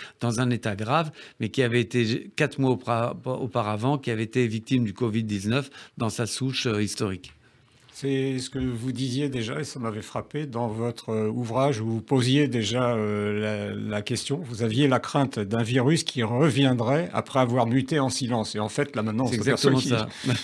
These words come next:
Speaker 2: <laughs> on
Speaker 1: Oui,
Speaker 2: s'aperçoit
Speaker 1: j'a-,
Speaker 2: qu'il mute
Speaker 1: malheureusement,
Speaker 2: pas seulement en
Speaker 1: j'avais,
Speaker 2: silence.
Speaker 1: j'avais, j'avais prédit, euh, un scénario catastrophe qui, malheureusement, se produit. Et, et ce scénario, il est toujours d'actualité. C'est-à-dire qu'on ne, on ne peut pas exclure le fait qu'un nouveau variant, que je connais pas, hein,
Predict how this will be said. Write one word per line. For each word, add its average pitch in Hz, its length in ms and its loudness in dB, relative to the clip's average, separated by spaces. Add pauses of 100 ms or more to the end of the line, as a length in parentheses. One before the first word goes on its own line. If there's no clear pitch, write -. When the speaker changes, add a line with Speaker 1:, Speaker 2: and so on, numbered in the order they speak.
Speaker 2:
<laughs> - 200 -10
on 147 40 -4
Speaker 1:
Oui, 127 60 0
Speaker 2:
s'aperçoit 127 100 6
Speaker 1:
j'a-, 127 80 8
Speaker 2:
qu'il 131 120 6
mute 127 100 6
Speaker 1:
malheureusement, 139 400 6
Speaker 2:
pas 165 40 6
seulement 147 220 8
en 143 40 10
Speaker 1:
j'avais, 131 180 8
Speaker 2:
silence. 135 160 2
Speaker 1:
j'avais, 127 220 4 (340)
j'avais 135 160 4
prédit, 143 480 6
euh, 123 200 2
un 127 140 0
scénario 127 360 2
catastrophe 127 500 -2
qui, 143 100 2
malheureusement, 131 560 2
se 131 140 -2
produit. 160 360 -2 (360)
Et, 127 420 2
et 120 60 2
ce 135 160 -4
scénario, 143 640 2 (220)
il 127 100 2
est 127 100 2
toujours 131 280 0
d'actualité. 131 640 2
C'est-à-dire 131 580 0
qu'on 123 160 -2
ne, 127 320 2
on 127 120 0
ne 135 120 2
peut 143 220 -2
pas 139 180 2
exclure 151 480 0
le 147 120 2
fait 170 260 -4
qu'un 113 160 0
nouveau 180 400 8
variant, 127 400 2
que - 140 -6
je - 100 -6
connais 110 180 0
pas, 185 200 0
hein, 143 160 0